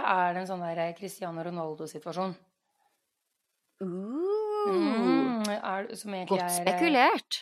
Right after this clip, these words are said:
Speaker 1: ja.
Speaker 2: Surrogat?
Speaker 1: Litt sånn surrogat. Kanskje, kanskje han egentlig er gay. Tviler. Ehm,
Speaker 2: Eh, hadde ikke forundret meg, men greit.
Speaker 1: ja, men, ja, eller
Speaker 2: Ryktene
Speaker 1: bare
Speaker 2: har
Speaker 1: har
Speaker 2: vært
Speaker 1: veldig
Speaker 2: der.
Speaker 1: lyst på barn, liksom. Å, å.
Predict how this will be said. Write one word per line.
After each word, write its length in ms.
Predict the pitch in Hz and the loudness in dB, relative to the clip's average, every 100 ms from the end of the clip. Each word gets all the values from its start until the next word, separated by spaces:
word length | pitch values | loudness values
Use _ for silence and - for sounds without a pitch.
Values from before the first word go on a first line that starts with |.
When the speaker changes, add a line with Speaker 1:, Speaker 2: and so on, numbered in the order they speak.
| - | -2
Speaker 1:
ja. 140 | 175 170 | 0 2
Speaker 2:
Surrogat? 640 | 226 302 - 554 _ - _ _ - | 2 6 6 4 _ -20 _ _ -10
Speaker 1:
Litt 200 | 202 196 | -6 -6
sånn 140 | 196 190 | -6 -8
surrogat. 440 | 202 196 196 220 | -6 -2 -2 -4
Kanskje, 400 | - 208 - 190 175 175 180 | -6 -6 -6 -6 -6 -6 -8
kanskje 340 | 202 180 - 175 165 156 | -10 -10 -8 -6 -2 -2
han 100 | 160 | -4
egentlig 220 | 170 170 180 | -6 -8 -12
er 120 | 160 | -8
gay. 380 | 175 190 220 - _ | -6 -4 -6 -12 _
Tviler. 380 | - 175 190 254 - _ _ _ _ - | -14 -8 -6 -6 -8 _ _ _ _ -2
Ehm, 520 | 190 190 190 190 190 | 2 2 2 2 0
Speaker 2:
Eh, 360 | 160 156 156 | 0 0 0
hadde 180 | 160 196 151 | -2 -6 -8
ikke 80 | - | -6
forundret 260 | 160 143 | -4 -4
meg, 160 | 180 185 - | -6 -6 -6
men 260 | 180 165 - | -6 -8 -10
greit. 240 | 160 - _ - | -10 -12 _ -16
Speaker 1:
ja, 80 | 339 - | -10 -2
men, 400 | 220 202 190 190 | 0 0 -4 -2
ja, 160 | 226 294 - - | -4 -4 -12 -6
eller 340 | - 196 196 226 | 0 0 0 0
Speaker 2:
Ryktene 220 | 269 247 | 0 2
Speaker 1:
bare 100 | 190 | 6
Speaker 2:
har 220 | 254 269 | 8 8
Speaker 1:
har 120 | 180 | 6
Speaker 2:
vært 100 | 156 | 4
Speaker 1:
veldig 160 | 214 170 | 2 0
Speaker 2:
der. 20 | |
Speaker 1:
lyst 160 | 160 - | -6 -8
på 80 | |
barn, 240 | 170 165 170 | 0 2 2
liksom. 280 | 196 269 330 - _ _ _ _ _ _ _ _ _ - | 0 0 0 -4 _ _ _ _ _ _ _ _ _ 4
Å, 420 | 190 - - 175 | 6 6 2 0
å. 600 | - 156 165 240 311 190 | 2 6 10 10 8 0